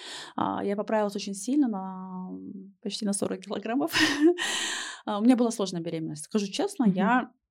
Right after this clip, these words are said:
Speaker 1: ну, действительно берегла себя так, что ела и лежала. И разбомбела очень сильно, и, э,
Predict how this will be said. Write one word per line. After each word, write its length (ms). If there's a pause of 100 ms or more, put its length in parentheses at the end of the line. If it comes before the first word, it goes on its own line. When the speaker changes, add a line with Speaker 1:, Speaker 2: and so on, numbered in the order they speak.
(160)
Speaker 1:
ну, 240
действительно 420
берегла 480
себя 260
так, 240
что 280
ела 580 (200)
и 100
лежала. 500 (320)
И 260
разбомбела 580
очень 340
сильно, 540
и, 320
э, 280